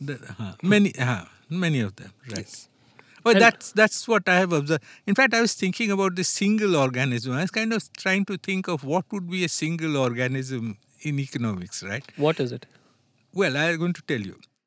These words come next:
Speaker 3: <laughs>
Speaker 1: You know, we often talk about something called the Robinson Crusoe economy.
Speaker 3: Yes.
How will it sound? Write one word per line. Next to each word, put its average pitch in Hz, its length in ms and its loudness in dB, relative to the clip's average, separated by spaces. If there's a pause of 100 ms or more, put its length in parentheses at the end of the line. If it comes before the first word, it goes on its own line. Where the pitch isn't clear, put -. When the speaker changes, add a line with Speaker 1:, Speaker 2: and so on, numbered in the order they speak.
(280)
Speaker 3:
<laughs> - 1200 0 (720)
Speaker 1:
You 151 100 -8
know, 175 140 0
we 190 160 2
often 185 540 2
talk 170 260 2
about 123 440 -2 (120)
something 185 520 -2
called 175 320 0
the 139 120 0
Robinson 165 640 2
Crusoe 147 520 -2
economy. 95 640 -10
Speaker 3:
Yes. 135 480 -4